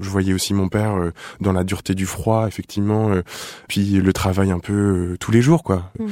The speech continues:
Speaker 1: Sans arrêt, sans cesse, sans, sans lâcher prise, en fait.
Speaker 2: On peut pas.
Speaker 1: On peut pas. On peut pas parce que si, enfin, les, les fleurs, elles continuent de pousser, elles ont une, elles atteignent une certaine maturité, elles vont plus vite parfois que prévu. C'est un peu incontrôlable.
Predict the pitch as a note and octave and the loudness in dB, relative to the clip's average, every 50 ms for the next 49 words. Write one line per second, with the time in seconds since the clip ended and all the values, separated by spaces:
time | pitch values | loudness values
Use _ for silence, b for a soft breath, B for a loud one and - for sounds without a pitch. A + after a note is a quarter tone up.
0 | G3 - - - - G#2+ G#2+ G#2+ A2+ A2+ A#2+ C3+ C3 B2+ - - G#2+ - - A#2 | -10 -10 -10 -4 0 2 4 4 4 4 2 0 0 0 0 -2 -4 -2 -2 -2
1 | A#2+ - - - - - - b b b b b b b b - - - - G2+ | -2 -4 -6 -10 -12 -16 -20 b b b b b b b b -10 -6 -4 -2 -2
2 | G2 F#2+ F#2+ F#2+ F#2+ G2 F#2+ F#2+ b b b b b b b b - - - G#2 | -2 -2 -2 -4 -4 -6 -8 -10 b b b b b b b b -8 -4 0 0
3 | G2 F#2+ G2 G2 - - A2 G2+ - - B2+ A#2 G#2+ F#2+ - - - - - - | 2 2 2 2 2 2 0 0 2 2 2 2 2 2 0 -2 -6 -12 -12 -18
4 | _ _ _ _ _ _ - - D#3 D3 - D#3+ - F#3 G3 - _ _ _ _ | _ _ _ _ _ _ -10 -8 -6 -4 -6 -4 -4 -4 -6 -6 _ _ _ _
5 | _ F#2+ - - F#2+ - A2+ G#2+ - _ B B B B B B B B - G2 | _ -6 -4 -4 -2 -2 -2 -4 -4 _ B B B B B B B B 0 2
6 | G2+ G2 A2+ C3 B2+ - - - - G#2 G2 - - - - G2 F#2+ F#2+ F#2 F#2 | 4 6 6 4 4 0 -2 -4 -2 -2 -2 -2 -4 -6 -4 -2 0 2 2 2
7 | F2+ F#2+ F#2 - G#2+ G#2+ G#2+ F#2+ - G2+ F2+ - G2+ F#2+ F#2 F#2 - - F#2+ - | 0 -2 -2 -2 0 0 0 0 0 -2 0 0 0 0 0 -2 -6 -10 -10 -4
8 | - - A#2 A#2+ B2 B2 B2 A#2 F#2+ F2+ F#2 F#2 F#2 F#2 F2+ F2+ F2+ B B B | 2 4 6 6 6 8 6 6 6 4 2 0 0 0 0 -2 -4 B B B
9 | B B B B B B - - F#2 F2+ F#2 F2+ - - F#2+ F#2+ F#2 F#2 F2+ - | B B B B B B -6 -4 -2 0 2 2 2 4 4 4 4 4 2 0
10 | E2+ - - F#2 F#2 F#2 F2+ - - - F#2+ F#2+ F2+ - - F#2+ G2+ A2 A#2+ B2 | 0 2 2 4 4 2 2 0 0 0 0 0 0 0 0 2 4 4 4 4
11 | A#2 F2+ E2+ G2+ F2+ F2 - G#2 G2+ A2+ A2+ _ - G2 - - G#2+ - - - | 2 2 2 0 -2 -2 -2 -2 0 -2 -2 _ -4 -2 0 -2 -2 -2 -2 -2
12 | - G2 G2+ G#2+ A#2 - B B B B B B B B B B B - - - | 0 0 0 0 -2 -4 B B B B B B B B B B B -4 0 2
13 | F#2+ F2 - A#2+ A#2 A2 A2 G#2+ - - G#2 G2 F#2+ F2+ F2 F2 | 2 4 4 4 4 4 2 0 2 2 2 2 0 -2 -6 -10